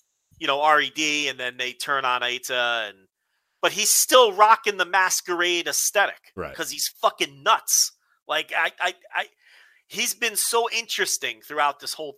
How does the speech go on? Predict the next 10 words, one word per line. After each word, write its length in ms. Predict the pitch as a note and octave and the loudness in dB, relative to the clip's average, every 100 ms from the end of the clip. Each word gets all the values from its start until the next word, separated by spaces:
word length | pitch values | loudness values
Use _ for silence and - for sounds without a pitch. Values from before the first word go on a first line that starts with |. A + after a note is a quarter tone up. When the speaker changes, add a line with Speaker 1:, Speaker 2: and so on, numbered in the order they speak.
| - | -8
Speaker 1:
thing 180 | B2+ - _ _ _ _ - | -6 -8 _ _ _ _ -20
because 580 | B2+ D3 C3+ B2 A#2+ | -12 -6 -4 -4 -6
he's 260 | - C3+ B2 | -8 -8 -10
just, 400 | - C#3 - - | -8 -6 -6 -4
uh, 340 | B2+ A2+ G2+ F2 _ _ _ _ _ _ _ _ - | -2 -2 -4 -8 _ _ _ _ _ _ _ _ -6
you 100 | D#3+ | -2
know, 220 | C3+ A2 | 0 -2
and, 140 | B2+ C3+ | -6 -6
and, 140 | D3 D3 | -8 -6
and, 180 | D3+ | -8